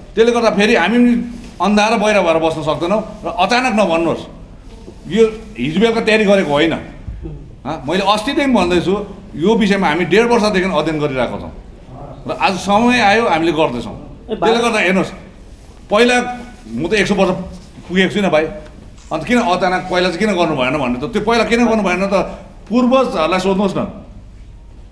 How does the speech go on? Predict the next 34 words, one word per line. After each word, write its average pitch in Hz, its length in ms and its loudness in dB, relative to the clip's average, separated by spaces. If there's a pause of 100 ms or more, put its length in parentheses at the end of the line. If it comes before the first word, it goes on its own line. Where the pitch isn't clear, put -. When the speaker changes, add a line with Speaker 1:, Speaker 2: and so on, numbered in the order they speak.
(260)
Speaker 1:
मलाई 202 200 2
नसोध्नुहोस् 196 440 0
न, - 40 -6
त्यसमा 196 240 2
मेरो 196 200 2
भे-, 120 240 0
भागीदारी 143 400 0
थिएन 160 160 0
भाइ। 98 140 -4 (960)
हाँ? 156 320 -8 (320)
यो 208 100 4
प्रश्न 220 300 2 (540)
तपाईँले 208 480 0 (720)
आजभन्दा 196 340 2
अगाडिको 190 380 2
प्रशासकलाई 180 540 0
सोध्नु 160 240 -2
सक्नुहुन्छ, 165 320 -2
मलाई 156 360 2
होइन। - 300 -10 (420)
आज 190 240 0
म 202 120 4
एक 185 200 0
नम्बरमा 175 320 2
छु, 208 160 -2
त्यसले 233 160 4
गर्दा 185 160 0
मलाई 156 240 0
तपाईँले 139 240 -2
सो-, 135 200 -8 (280)
आजदेखि 214 400 2
उताको 175 360 0 (440)
गल्ती 180 320 2
म 165 40 -2